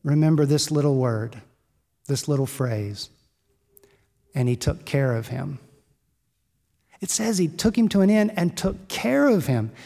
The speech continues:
And then he gave the money. And then he said to the innkeeper, "You take care of him. And if it adds up, I'll give you more." It's writing a check and giving yourself away.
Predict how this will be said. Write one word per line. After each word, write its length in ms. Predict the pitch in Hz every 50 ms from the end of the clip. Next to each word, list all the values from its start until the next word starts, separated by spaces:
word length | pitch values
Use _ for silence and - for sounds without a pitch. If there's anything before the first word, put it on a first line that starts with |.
| - - _ _ -
And 200 | 220 156 156 160
then 140 | 190 196 202
he 280 | 202 185 151 - - - - - -
gave 300 | 131 143 131 131 123 117
the 60 | 127
money. 340 | 127 131 127 123 123 131 180
And 160 | 175 147 151 160
then 120 | 170 175
he 100 | 180 160
said 260 | - - 180 170 156
to 80 | 165 160
the 140 | 139 165 190
innkeeper, 400 | 240 233 - 180 160 - 120 - - - - - -
"You 200 | 165 156 214 220
take 280 | - 180 143 120 -
care 300 | - - 127 120 113 113
of 60 | 110 110
him. 200 | 107 107 107 - _ _ _ _ _ _ _ _ -
And 140 | 147 135 135
if 80 | 120 139
it 80 | 135
adds 260 | 135 135 131 120 110
up, 220 | 131 131 131 - - 220 - -
I'll 100 | 131 123
give 220 | 120 127 127 113
you 80 | 120 117
more." 400 | 113 110 104 110 151 143 - - - _ _ _ _ _ - - _ _ _ _ _ _ _ _ _ _ _ _ _ _ - -
It's 220 | - - - - 220
writing 360 | 170 165 190 208 208 196 190
a 60 | 185
check 640 | - - - 151 139 135 135 135 - - - - - _ _ _ _ _ _ _ _ _ _ _ _ _ _ _ _ _ _ _ _ -
and 220 | - 120 113 113 110
giving 320 | 147 143 135 143 139 135
yourself 680 | 135 135 120 - - - 127 120 117 117 101 - - - -
away. 600 | 156 117 110 107 107 127 - - - - -